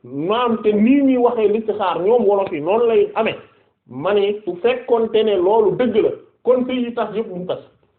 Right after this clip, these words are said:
sëy yi am problème yëpp duñ am problème. Ñaata sëy ñoo tas biir Sénégal, ñaata sëy ñoo am ay problème biir Sénégal,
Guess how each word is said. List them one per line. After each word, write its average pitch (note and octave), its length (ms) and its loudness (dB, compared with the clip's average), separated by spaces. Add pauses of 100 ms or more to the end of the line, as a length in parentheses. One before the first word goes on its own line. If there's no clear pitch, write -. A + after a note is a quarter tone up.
(140)
sëy C4+ 120 4 (100)
yi B3+ 80 -2
am A#3 160 -2
problème A#3 340 2
yëpp A#3 180 -4
duñ G#3+ 140 -2
am G#3 120 -4
problème. D#3+ 320 -4 (320)
Ñaata C#4+ 600 0
sëy C#4+ 240 4
ñoo A3+ 260 2
tas B3+ 220 -2
biir A#3+ 140 -4
Sénégal, B3+ 400 -2 (320)
ñaata D4 440 0 (160)
sëy C#4 280 2
ñoo B3 200 2
am C4+ 160 0
ay A#3+ 140 2
problème C#4 460 0
biir C4 140 -4
Sénégal, C4+ 360 0